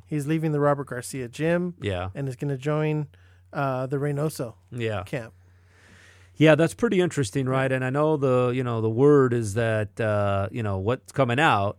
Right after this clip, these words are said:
Speaker 2: is that because he chose Franco,
Speaker 1: Mm-hmm.
Speaker 2: right, to be at the Franco fight instead of the Virgil Ortiz Junior fight.
Speaker 1: Yeah.
Speaker 2: Um, but Ortiz, or, uh, Garcia kinda gives some information, right,
Speaker 1: Yeah.
Speaker 2: as to why he made that choice.
Speaker 1: Yeah, um,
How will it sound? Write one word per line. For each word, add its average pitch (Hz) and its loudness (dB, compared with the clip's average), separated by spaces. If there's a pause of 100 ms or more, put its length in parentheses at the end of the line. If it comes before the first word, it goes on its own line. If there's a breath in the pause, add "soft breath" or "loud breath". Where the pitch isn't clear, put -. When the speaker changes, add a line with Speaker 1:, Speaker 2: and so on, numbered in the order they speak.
Speaker 2:
is 110 -4
that 113 0
because 117 -4
he 117 -4
chose 131 -2
Franco, 117 0
Speaker 1:
Mm-hmm. 151 -4 (360)
Speaker 2:
right, 113 0
to 120 -6
be 123 0
at 123 -2
the 117 -4
Franco 139 -2
fight 127 0
instead 117 -6
of 110 -4
the 104 -4
Virgil 110 -4
Ortiz 104 -4
Junior 120 -2
fight. 85 -8
Speaker 1:
Yeah. - -16 (600 soft breath)
Speaker 2:
Um, 104 0 (280)
but 113 0
Ortiz, 127 -4
or, 120 0
uh, 110 0
Garcia 131 2
kinda 147 -2
gives 143 0
some 139 -2
information, 131 -2
right, 117 -4
Speaker 1:
Yeah. 160 -4
Speaker 2:
as 113 -4
to 123 -2
why 127 2
he 120 0
made 117 -4
that 101 -4
choice. 92 -10 (540 soft breath)
Speaker 1:
Yeah, 156 2
um, 143 -6